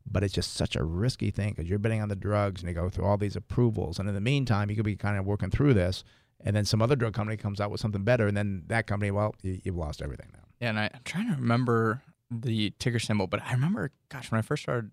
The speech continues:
Speaker 2: you know, at the firm in two thousand fifteen full time, uh, there was this company called Tetraphase. And I forget what the
Speaker 1: Mm.
Speaker 2: drug they did was, but what happened was they had this F D A approval process that they were going through.
Speaker 1: Right.
Speaker 2: And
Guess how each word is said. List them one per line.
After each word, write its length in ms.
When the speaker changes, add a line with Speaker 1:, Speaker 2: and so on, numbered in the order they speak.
Speaker 2:
you 140
know, 80
at 100
the 60
firm 220
in 80
two 120
thousand 260
fifteen 440
full 180
time, 440
uh, 160
there 100
was 120
this 120
company 260
called 280
Tetraphase. 760
And 320
I 80
forget 320
what 100
the 80
Speaker 1:
Mm. 80
Speaker 2:
drug 280
they 120
did 280
was, 460
but 300
what 160
happened 500
was 240
they 180
had 320
this 240
F 180
D 200
A 360
approval 580
process 420
that 80
they 80
were 80
going 240
through. 220
Speaker 1:
Right. 180
Speaker 2:
And 480